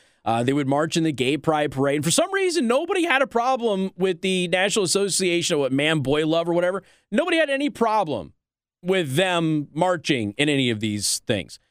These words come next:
Go figure, right? Um, they have hashtags now, Josh.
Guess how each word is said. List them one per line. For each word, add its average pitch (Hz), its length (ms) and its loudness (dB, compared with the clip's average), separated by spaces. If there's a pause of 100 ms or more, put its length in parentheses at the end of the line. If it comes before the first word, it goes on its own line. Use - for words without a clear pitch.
(680)
Go 214 140 2
figure, 175 500 -2
right? 165 300 0 (560)
Um, 151 320 0 (100)
they 220 220 0
have 208 220 0 (140)
hashtags 202 580 2
now, 226 180 2
Josh. 220 500 -2